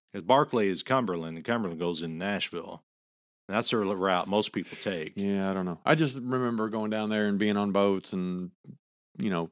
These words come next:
Speaker 2: camping trips and all that stuff, and you drive by and there's that big prison up on the hill.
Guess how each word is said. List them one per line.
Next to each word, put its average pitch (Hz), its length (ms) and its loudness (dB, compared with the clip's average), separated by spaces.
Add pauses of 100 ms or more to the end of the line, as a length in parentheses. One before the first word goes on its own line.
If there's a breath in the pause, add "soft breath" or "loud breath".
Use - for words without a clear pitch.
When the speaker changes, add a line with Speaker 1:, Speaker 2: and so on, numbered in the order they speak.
(140)
Speaker 2:
camping 98 320 0
trips - 240 -4
and 95 80 0
all 87 80 0
that - 60 -16
stuff, 90 280 -2
and 85 200 -6
you 87 40 -6
drive 92 240 2
by 87 160 0
and 85 100 -4
there's 85 100 -6
that 95 100 -2
big 92 180 -4
prison 95 300 0
up 90 120 -4
on 95 80 -2
the 92 140 -2
hill. 90 320 -2